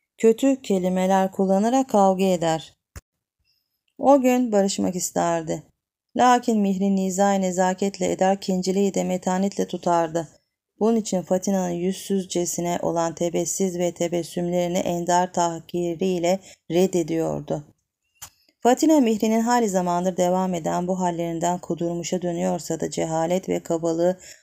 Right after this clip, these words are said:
hasebiyle onu küçük düşüremiyordu. Fatina Sabri Bey'den kati ümit edip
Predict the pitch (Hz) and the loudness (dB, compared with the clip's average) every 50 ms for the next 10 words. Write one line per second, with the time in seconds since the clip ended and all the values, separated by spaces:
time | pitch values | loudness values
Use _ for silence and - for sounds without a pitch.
0 | _ - 170 170 160 - 185 180 170 196 202 190 175 170 175 196 214 - - - | _ -4 -4 -4 -2 -2 -2 0 2 2 2 2 2 0 0 -2 -2 -4 -8 -20
1 | _ _ _ - - 214 240 262 262 262 247 226 - - 254 - 220 208 - - | _ _ _ -2 0 2 2 2 0 -2 -4 -4 -4 -4 -6 -4 -4 -4 -2 0
2 | 202 208 196 190 175 170 160 156 156 151 143 151 151 151 _ _ _ _ _ _ | 0 0 2 0 0 -2 -2 -2 -4 -2 -4 -4 -4 -6 _ _ _ _ _ _
3 | _ _ _ _ - 208 202 - 214 208 202 202 196 - 190 180 180 170 175 196 | _ _ _ _ -2 0 0 0 2 0 0 0 0 0 0 0 0 0 0 0
4 | 202 196 175 180 175 165 165 147 180 185 202 214 214 - _ _ _ - - 202 | 0 0 0 -2 -2 -2 -2 -2 0 0 0 0 -2 -6 _ _ _ -4 0 2
5 | 202 202 - - 254 247 - - 180 180 175 175 180 175 - - - 170 156 196 | 2 2 0 -2 -4 -4 -4 -4 -4 -4 -2 -2 -4 -6 -8 -6 -6 -4 -2 -2
6 | 202 196 | -2 -2